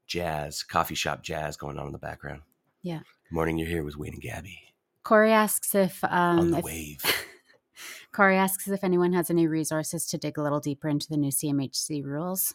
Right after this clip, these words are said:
Speaker 2: So if anybody has any, you can just put it down there in the comments.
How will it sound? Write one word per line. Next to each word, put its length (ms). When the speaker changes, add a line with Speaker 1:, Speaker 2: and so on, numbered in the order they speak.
Speaker 2:
So 440
if 120
anybody 320
has 260
any, 140
you 80
can 220
just 400
put 100
it 100
down 160
there 100
in 80
the 80
comments. 520